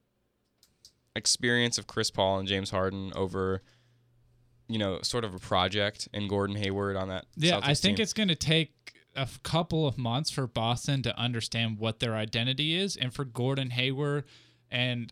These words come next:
Speaker 2: uh, Kyrie Irving to figure out the kinks of the offense. I
Speaker 1: Yeah,
Speaker 2: th-
Speaker 1: I'll, I'll oblige. I'm, I'm gonna cross off Boston. So th-, this is interesting then. So y-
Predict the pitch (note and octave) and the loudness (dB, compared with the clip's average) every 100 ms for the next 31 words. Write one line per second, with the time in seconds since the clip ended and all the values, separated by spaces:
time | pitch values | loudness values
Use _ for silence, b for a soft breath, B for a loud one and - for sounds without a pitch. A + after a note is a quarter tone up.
0 | - - A2 A2 A2 - B2+ C3+ C3 B2+ | -10 -6 -2 -2 -4 -4 -2 0 0 0
1 | C3+ A#2 A2+ A#2 - - B2+ A#2 A#2 A2 | 0 -2 -2 -8 -10 -6 -4 -2 -2 -2
2 | - A2 - A2+ G#2+ G#2+ F#2+ G2+ G2+ G2 | -4 -6 -2 -2 -2 -6 -4 -4 -4 -6
3 | - - - A2 G#2+ G#2 - - C#3+ E3 | -12 -12 -10 -2 2 2 0 0 2 4
4 | F#3 D3 G2 G#2 - _ - B2 C3+ C#3 | 2 4 2 2 -8 _ -6 -2 0 0
5 | - C#3 C#3+ C3+ G#2+ G#2 F#2+ - b - | 2 2 0 0 0 -2 -6 -12 b 0
6 | B2+ A#2+ - - _ _ _ _ _ _ | 2 2 0 -8 _ _ _ _ _ _
7 | _ _ _ _ - _ _ _ - - | _ _ _ _ -20 _ _ _ -14 -4
8 | C3 A#2+ C3+ C3 B2+ A2+ G#2+ F2 B1 - | -2 0 0 2 2 0 -2 -2 -6 -12
9 | - _ - A#2 A2 G1+ - G#2+ | -14 _ -4 -4 -4 -10 -20 -12